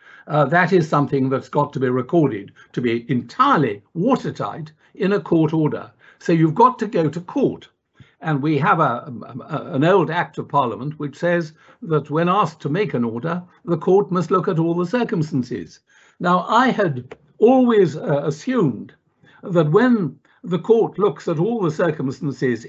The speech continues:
it, i-, in deciding whether to make an order in accordance with an arbitral award, it would say simply, "They agreed on a final procedure," and that is the overarching, uh, factor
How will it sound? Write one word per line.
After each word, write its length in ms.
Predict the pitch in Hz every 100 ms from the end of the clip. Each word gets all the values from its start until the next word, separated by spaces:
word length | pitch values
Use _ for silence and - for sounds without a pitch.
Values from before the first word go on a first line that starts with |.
| -
it, 220 | 147 147 _ _ _ 160
i-, 40 |
in 460 | 147 160 151 131 117
deciding 600 | 143 - 190 185 139 135
whether 260 | 147 139
to 420 | - 143 131 120 -
make 280 | 147 175 175
an 120 | 156
order 420 | 175 156 110 113 - -
in 200 | 233 160
accordance 580 | 127 175 170 147 117 147
with 140 | 139
an 100 | 135
arbitral 640 | 147 202 196 - - 107 98
award, 540 | 104 98 90 98 - _ _ _
it 200 | - 180
would 200 | 208 165
say 320 | - 220 202
simply, 640 | 156 - 240 - 123 135 185 _ _ _ _ _ _ _ _ _
"They 180 | 170 180
agreed 640 | 170 151 185 240 240 175 -
on 180 | 175 151
a 60 |
final 500 | 135 - 202 220 214
procedure," 640 | - 160 202 151 120 104 87 - - _
and 160 | - 151
that 220 | 185 196
is 180 | 170 151
the 220 | 156 160 -
overarching, 1000 | 254 247 226 202 196 - 180 131 117 - _ _ -
uh, 240 | 160 131
factor 600 | - - - - 98 -